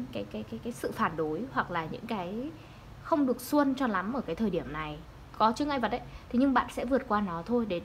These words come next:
lèo lái con thuyền của mình đến với cái vùng nước của bình yên. Các bạn nhìn thấy cái, hai cái người này là đang, à, đâu? Đây là ba người nhá. Đây là ba người nhá các bạn ơi. Có một đứa bé ở đây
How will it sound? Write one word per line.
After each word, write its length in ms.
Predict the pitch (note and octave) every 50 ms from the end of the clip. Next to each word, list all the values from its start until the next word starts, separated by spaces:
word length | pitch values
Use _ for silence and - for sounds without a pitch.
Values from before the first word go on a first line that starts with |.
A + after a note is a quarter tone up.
| - - - -
lèo 220 | - - G3+ F#3 F3
lái 180 | E3+ E3 E3+
con 180 | F3 A3 A3+ A#3
thuyền 200 | A#3 A#3 G3 F3
của 60 | F3
mình 200 | E3 E3+ E3 E3 D#3
đến 220 | D#3+ D#3+ D#3+ F3 F#3
với 120 | G3+ G3
cái 120 | F#3+ G#3
vùng 200 | A3 B3 A3 G#3
nước 160 | G#3+ C4 C4+ -
của 60 | G3+
bình 260 | F#3 E3+ E3+ E3+ F3+
yên. 240 | F#3+ G3 G3+ G3+ G3 -
Các 60 | C4
bạn 200 | A#3 - F#3 G3
nhìn 160 | G3+ F#3 F3
thấy 280 | F3 F3 F3+ G3 A#3+ C4 - - - - - - - - -
cái, 220 | - F#3+ G3 A3 G#3+
hai 160 | - B3+ B3
cái 100 | A#3+ A#3
người 160 | A#3+ B3 A3+
này 100 | G3 F3+
là 120 | F3 E3+ E3
đang, 360 | E3+ F3+ F#3+ G3 G3+ G3+ G3
à, 340 | G3 F#3+ G3 G3 G3 G#3 G#3 - - - - - - - - - - - - - - - - - -
đâu? 240 | - G#3 G#3+ G#3 G3+ - - -
Đây 160 | G#3 G#3+ A3
là 100 | G3+ F#3+
ba 280 | F3+ F#3 G3 G#3 G#3+ G#3+
người 380 | G#3+ G#3+ G#3 F#3+ F3+ E3 D3+ D3+
nhá. 180 | E3 F#3 A#3 - - - - - - -
Đây 160 | - G#3+ G#3+ F#3+
là 40 |
ba 220 | F3+ F#3 G3 G3+ G3+
người 300 | G3+ G3 F#3+ F3+ D#3+ D3+
nhá 180 | D#3 E3+ G#3 -
các 60 | -
bạn 120 | A#3 - - F#3+
ơi. 100 | G3 G3 F#3 - - - - - - - - - -
Có 80 | - -
một 200 | G#3+ A#3 B3 A3+ - - - - - - -
đứa 120 | G#3 G3+
bé 240 | F#3 F#3 F3+ F3 F#3
ở 60 | G#3+
đây 200 | A3 A3+ A3 G#3+